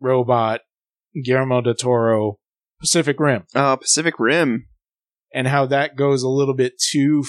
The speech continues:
Speaker 1: far into, like, the, like, we figured out some real science stuff, and now there's giant
Speaker 2: Um,
Speaker 1: robots, guys.
Speaker 2: Yeah.
Speaker 1: But it leans in that direction.
Speaker 2: Yeah, I see what you're saying.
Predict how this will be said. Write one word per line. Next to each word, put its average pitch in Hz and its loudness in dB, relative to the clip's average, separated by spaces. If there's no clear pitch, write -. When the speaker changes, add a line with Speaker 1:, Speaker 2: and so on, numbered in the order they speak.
Speaker 1:
far 117 -2
into, 117 0
like, 110 0
the, 98 -4
like, 101 -2
we 135 4
figured 131 -2
out 123 0
some 113 -6
real 139 2
science 131 -2
stuff, 107 -2
and 107 -8
now 123 2
there's 120 2
giant 120 0
Speaker 2:
Um, - -6
Speaker 1:
robots, 120 0
guys. 110 -2
Speaker 2:
Yeah. 107 2
Speaker 1:
But 131 2
it 139 -2
leans 151 0
in 143 -2
that 117 -2
direction. 98 -4
Speaker 2:
Yeah, 120 0
I - 0
see - 0
what - -6
you're 127 -4
saying. 113 -2